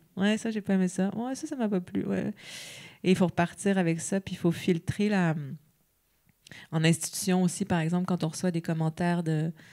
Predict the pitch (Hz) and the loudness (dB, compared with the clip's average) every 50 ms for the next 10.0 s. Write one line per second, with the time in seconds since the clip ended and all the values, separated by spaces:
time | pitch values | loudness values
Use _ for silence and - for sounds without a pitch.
0 | - - - - - - _ - 160 165 - - - 160 160 165 160 - 170 156 | -20 -20 -20 -20 -20 -20 _ -4 -4 -4 -4 -4 -6 -2 -4 -4 -2 -2 -2 -2
1 | 151 147 143 143 156 160 156 - - 196 190 - 185 170 - - 175 165 165 160 | 0 -2 -2 -4 -4 -6 -6 -2 -2 -2 -2 0 -4 -4 -2 0 0 0 0 -2
2 | 196 185 185 180 170 165 - 170 160 160 165 - 196 196 185 175 - - 165 165 | -2 -2 -2 -2 -2 -2 -2 -2 -2 -2 -2 -2 -2 -2 -2 -2 -2 -4 -2 2
3 | 180 180 175 170 - - 180 180 175 165 170 165 160 165 - - - - 175 175 | 2 2 2 0 -2 -4 -2 -2 -2 -2 -2 -2 -4 -4 -6 -10 -6 -4 -2 -2
4 | 170 156 156 170 185 190 - - 170 151 - - - - - - - - - - | 0 0 0 0 0 -2 -2 -4 -4 -4 -4 -8 -16 -20 -20 -20 -20 -20 -20 -20
5 | - - _ _ - - - 180 165 165 170 185 202 202 170 - - - - 202 | -20 -20 _ _ -12 -2 0 2 4 6 6 6 4 2 2 -2 -4 -2 -2 4
6 | 185 180 165 - - 170 160 - - 202 202 208 190 170 165 - - 170 170 - | 4 4 4 4 0 -2 0 0 -2 0 0 0 0 0 -4 -2 0 0 0 0
7 | - - - 180 180 170 - - 180 170 160 160 196 202 208 196 185 180 - 208 | -2 0 2 4 4 4 4 6 6 6 8 8 8 8 8 8 4 4 2 0
8 | 233 254 269 269 262 196 185 - - 180 175 160 165 208 226 226 214 - 202 190 | 0 0 -2 -4 -4 -6 -8 -6 -2 2 2 4 4 4 2 2 0 0 2 0
9 | 190 185 - 220 214 233 240 226 202 170 170 - - - 180 175 170 170 175 | 0 0 0 -2 -2 -2 0 2 2 2 0 0 2 4 6 6 6 6 4